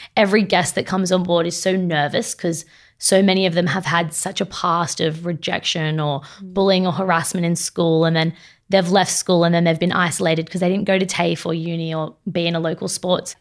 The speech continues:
Speaker 1: Oh, another random example, Nico, that you'd find interesting. So we started, like, an Oztag team in the mainstream, like, just the Shire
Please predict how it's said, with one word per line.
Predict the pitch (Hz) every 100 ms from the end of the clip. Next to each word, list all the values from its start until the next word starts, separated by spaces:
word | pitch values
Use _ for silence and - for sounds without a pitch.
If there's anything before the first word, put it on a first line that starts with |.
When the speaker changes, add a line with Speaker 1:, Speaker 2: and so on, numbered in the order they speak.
| -
Speaker 1:
Oh, | 190
another | 208 196 185
random | 180 180
example, | 180 180 175 180 190
Nico, | 175 180 180
that | 190 240 - 185
you'd | 190
find | - - 180
interesting. | - 104 - - 262 262 - - _
So | - 208
we | 208
started, | 208 240 254 202
like, | 185 180 214
an |
Oztag | - 175 - 180 175
team | - 175 170
in |
the | 175
mainstream, | 170 156 165 - 180 165 156 170 170
like, | 165
just | 196 -
the |
Shire | 180 - 175 170 160